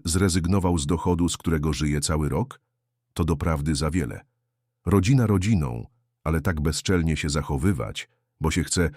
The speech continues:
za darmo nad morze, to już szczyt. A ja mam przez to stracić pieniądze,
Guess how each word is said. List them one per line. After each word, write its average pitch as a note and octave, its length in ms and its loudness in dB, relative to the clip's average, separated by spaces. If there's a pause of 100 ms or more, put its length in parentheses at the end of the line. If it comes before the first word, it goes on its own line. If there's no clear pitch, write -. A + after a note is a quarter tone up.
(120)
za D2+ 240 0
darmo E2 440 0
nad B1+ 200 -6
morze, D#2+ 400 0 (400)
to E2+ 120 0
już C#2+ 220 0
szczyt. - 420 -4 (680)
A F#2 80 2
ja B2+ 140 4
mam A2+ 180 4
przez - 240 -2
to E2+ 120 -2
stracić F#2+ 460 -2
pieniądze, F#2 540 2